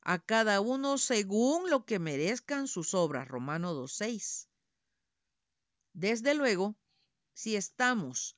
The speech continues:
hablando de lo espiritual, Dios Todopoderoso nos dejó el mapa,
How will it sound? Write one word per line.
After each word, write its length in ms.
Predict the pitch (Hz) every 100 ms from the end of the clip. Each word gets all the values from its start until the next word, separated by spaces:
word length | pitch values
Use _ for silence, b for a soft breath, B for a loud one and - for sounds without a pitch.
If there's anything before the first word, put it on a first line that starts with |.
| _
hablando 600 | 165 165 196 240 220 160
de 120 | 165
lo 120 | 208
espiritual, 840 | 226 220 - 254 262 - 190 175 214 _ _ _ _ _ -
Dios 640 | 165 214 247 247 208 - -
Todopoderoso 1040 | 214 214 220 226 233 240 202 190 214 226 _ _ _ _ _
nos 540 | 190 214 269 302 302 -
dejó 560 | 180 247 220 226 240 - -
el 460 | 196 147 139 139
mapa, 640 | 139 170 262 302 - 123